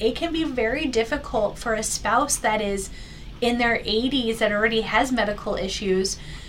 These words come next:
to take their spouse that has been in the hospital for twenty-one days home with them. So what we do is we, when we get a referral from an outlier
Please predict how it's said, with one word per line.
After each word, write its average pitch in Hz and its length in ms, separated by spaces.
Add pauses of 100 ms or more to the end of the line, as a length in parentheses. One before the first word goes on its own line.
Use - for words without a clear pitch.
to 269 120
take 277 260
their 262 120
spouse 240 340
that 240 120
has 226 140
been 233 160
in 220 80
the 208 80
hospital 226 540
for 220 160
twenty-one 208 560
days 190 260
home 269 480
with - 180
them. - 320 (640)
So 277 720
what 254 260
we 311 200
do 277 300
is 254 180 (160)
we, 285 380
when 247 260
we 294 140
get 339 140
a 320 100
referral 233 560
from 214 180
an 190 80
outlier 202 840